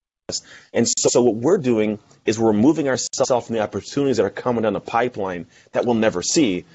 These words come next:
because the, the moment we're in right now is just making us feel like it's too scared. I don't wanna pursue that. And so when you ask that question, like, yeah, I think,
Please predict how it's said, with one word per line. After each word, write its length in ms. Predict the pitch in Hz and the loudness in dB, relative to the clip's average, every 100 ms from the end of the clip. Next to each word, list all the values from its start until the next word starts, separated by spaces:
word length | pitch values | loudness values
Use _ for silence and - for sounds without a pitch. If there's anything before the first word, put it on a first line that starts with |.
| _ - | _ -8
because 440 | 117 123 104 - - | -2 0 0 -4 -14
the, 280 | 85 107 76 | -4 0 0
the 160 | 95 101 | 2 0
moment 320 | 101 117 123 | 2 2 2
we're 100 | 113 | 0
in 60 | 113 | 0
right 160 | 101 | 0
now 260 | 95 113 104 | 0 -2 -2
is 80 | 95 | -4
just 180 | 95 101 | -8 -4
making 240 | 95 98 | -2 -2
us 100 | 87 | -4
feel 200 | - 104 | -4 0
like 120 | 92 | 0
it's 120 | 90 - | 0 -8
too 160 | - | -4
scared. 280 | 98 - 98 | -4 0 0
I 60 | 90 | 0
don't 140 | 90 | -2
wanna 140 | 90 | -4
pursue 420 | - 87 - 110 90 | -8 -8 -4 -2 -2
that. 180 | 50 - _ _ _ - | -4 -10 _ _ _ -6
And 120 | 107 | -2
so 180 | - 120 | 2 2
when 140 | 110 113 | 2 0
you 100 | 123 | 0
ask 180 | 165 | 0
that 140 | 147 135 | -2 -2
question, 340 | - - - | -4 -6 -4
like, 140 | 104 127 | -4 -2
yeah, 240 | 139 87 | 0 0
I 60 | - | -2
think, 360 | 135 131 - | -4 -6 -8